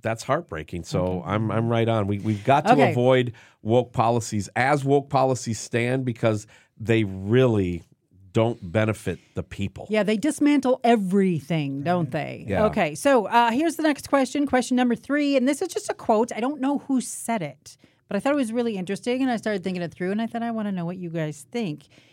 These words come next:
Speaker 2: You can tell me whether this quote is right on or way off. It says,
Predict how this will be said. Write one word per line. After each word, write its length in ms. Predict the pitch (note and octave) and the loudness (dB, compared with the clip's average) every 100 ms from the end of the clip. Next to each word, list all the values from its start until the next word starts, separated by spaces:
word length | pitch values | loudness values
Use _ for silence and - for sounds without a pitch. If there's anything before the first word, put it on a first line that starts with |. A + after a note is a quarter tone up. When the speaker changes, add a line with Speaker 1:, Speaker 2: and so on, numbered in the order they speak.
| _ | _
Speaker 2:
You 80 | F#3 | -4
can 120 | G#3+ | -2
tell 200 | - A3 | 0 0
me 100 | A3 | 0
whether 260 | G3+ G3 G3 | 0 0 0
this 220 | F3+ F3 | -2 -4
quote 260 | - F#3+ G3+ | -2 -2 -2
is 220 | G3+ E3 | -6 -4
right 240 | F3 F3+ | -2 -2
on 260 | E3+ F3+ F#3 | -4 -6 -6
or 220 | G3+ F#3 | -4 -2
way 260 | E3+ E3+ E3 | 0 0 -2
off. 540 | - F#3+ A3+ D#4 - - - - | -2 0 2 0 -4 -20 -20 -10
It 100 | G3+ | -8
says, 320 | - A3+ A3 | 0 2 2